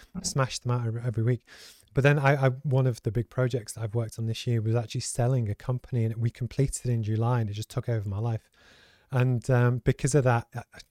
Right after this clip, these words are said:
Speaker 2: I took a break, which is the <laughs> honest answer to it. But actually, I, I really enjoy doing these. And part of the reason I love to do them live is to have that interaction that often, and especially, you know, I started these during covid and I was stuck in my bedroom at home.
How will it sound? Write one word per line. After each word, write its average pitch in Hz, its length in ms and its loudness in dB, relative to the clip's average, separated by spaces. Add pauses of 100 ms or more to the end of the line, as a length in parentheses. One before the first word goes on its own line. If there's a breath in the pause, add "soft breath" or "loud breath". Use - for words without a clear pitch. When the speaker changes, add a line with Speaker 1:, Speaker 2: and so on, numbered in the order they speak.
(120)
Speaker 2:
I 120 60 -6
took - 160 -4
a 120 60 0
break, 135 420 2
which 123 180 -4
is 120 80 2
the 92 160 -2
<laughs> - 40 -4
honest 131 240 -4
answer 131 340 -6
to 117 80 -4
it. 113 100 -6 (540 loud breath)
But 135 100 2
actually, 151 340 2
I, 135 80 2 (100)
I 135 80 6
really 151 380 6
enjoy 139 440 4
doing 135 360 0
these. 120 220 2
And 117 120 -4
part 131 180 -8
of 131 60 -6
the 123 40 -2
reason 123 220 -2
I 113 60 0
love 113 240 -2
to - 120 -12
do 113 140 -2
them 101 160 -4
live 113 320 -2
is 107 140 -4
to - 120 -8
have - 340 -4
that 127 220 -2
interaction 117 920 -6 (600 soft breath)
that - 100 -6
often, 139 340 0
and 123 120 2
especially, - 540 -4
you 143 80 0
know, 110 120 0
I - 20 -2
started - 400 -4
these 117 160 -4
during 104 260 -6
covid 120 380 0
and 110 240 0
I 123 60 -4
was 107 140 -4
stuck - 260 -8
in 113 40 -6
my 107 140 -2
bedroom 113 440 -2
at 104 60 -10
home. 120 340 0